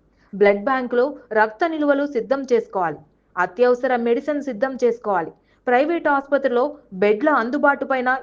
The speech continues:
ఎప్పటికప్పుడు సమాచారం తీసుకోవాలి. రెడ్ క్రాస్ సమన్వయం చేయాలి. ఆహార నిల్వలు తగినంత ఉండేలా చూడాలి. సైబర్ సెక్యూరిటీ మీద అప్రమత్తంగా ఉండాలని సూచించారు. ఫేక్ న్యూస్ ప్రచారం చేసే వారిపైన ఉక్కుపాదం మోపాలి.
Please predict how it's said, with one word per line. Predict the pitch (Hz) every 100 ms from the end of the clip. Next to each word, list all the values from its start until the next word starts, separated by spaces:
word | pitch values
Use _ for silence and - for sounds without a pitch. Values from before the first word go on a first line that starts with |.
| 185
ఎప్పటికప్పుడు | 175 175 294 294 294 294 277
సమాచారం | 277 254 254 262 254 247
తీసుకోవాలి. | 240 220 - 180 156 - _ _ _ -
రెడ్ | 202 202
క్రాస్ | 247 233 226
సమన్వయం | 220 254 285 277 254 254
చేయాలి. | 240 214 185 160 - _ _
ఆహార | - 240 285 320 302
నిల్వలు | 285 262 262 277 285
తగినంత | 196 214 277 277
ఉండేలా | 277 277 277 285 277 277
చూడాలి. | 247 220 269 - _ _ _ -
సైబర్ | 262 302 349 320
సెక్యూరిటీ | 302 302 277 262
మీద | 262 254 247
అప్రమత్తంగా | 262 202 202 269 277 262 262 247 254
ఉండాలని | 240 240 247 247 233
సూచించారు. | 233 220 208 190 165 - _ _ _ -
ఫేక్ | 233 240 247
న్యూస్ | 247 247
ప్రచారం | 240 220 247 247 247
చేసే | 247 240
వారిపైన | 233 226 226 240 240 233 254 - _ 214
ఉక్కుపాదం | 247 285 330 294 269 247
మోపాలి. | 214 202 180